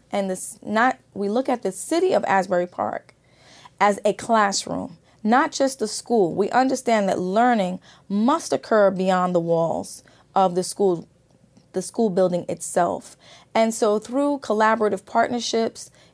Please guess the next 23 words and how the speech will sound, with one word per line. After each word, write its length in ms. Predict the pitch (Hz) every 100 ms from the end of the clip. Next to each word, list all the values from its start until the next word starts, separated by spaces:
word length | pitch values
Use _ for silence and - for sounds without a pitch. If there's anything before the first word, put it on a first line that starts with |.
| -
in 120 | 185
the 80 | 170
city, 540 | - 247 247 247 254 254 _ - -
through 160 | 170
the 80 | 165
city 260 | 165 - 165
council, 800 | - 226 226 226 220 220 214 214 - _ -
through 340 | 202 202 196
the 120 | 180
Chamber 380 | 160 - 196 185
of 140 | 170 -
Commerce, 680 | 269 254 254 254 240 - - _ _
we 260 | - 254 302
have 600 | 277 233 208 190 190 - _ _ _
an 100 | 202
opportunity 800 | - 185 - 170 - 320 262 214
to 140 | 202 196
provide 420 | 196 185 220 226
our 220 | 240 196
students 440 | 196 214 196 180 -
not 400 | 233 302 - 202
with 300 | 220 214 165
jobs 800 | 160 214 190 143 - - -